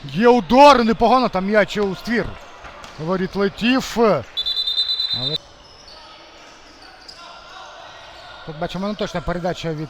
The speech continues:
е, Петренка, але сам він підхоплює м'яч, пробиває, добивання буде. І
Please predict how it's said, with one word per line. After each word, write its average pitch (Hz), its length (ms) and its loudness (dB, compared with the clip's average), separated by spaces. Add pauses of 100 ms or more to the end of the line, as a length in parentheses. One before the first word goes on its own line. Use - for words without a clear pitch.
(140)
е, 156 260 -6
Петренка, 240 360 -2
але 226 180 4
сам 269 400 8
він 247 100 0
підхоплює 285 500 0
м'яч, 294 240 8
пробиває, 285 380 6
добивання 269 400 2
буде. 247 300 0 (640)
І 339 440 12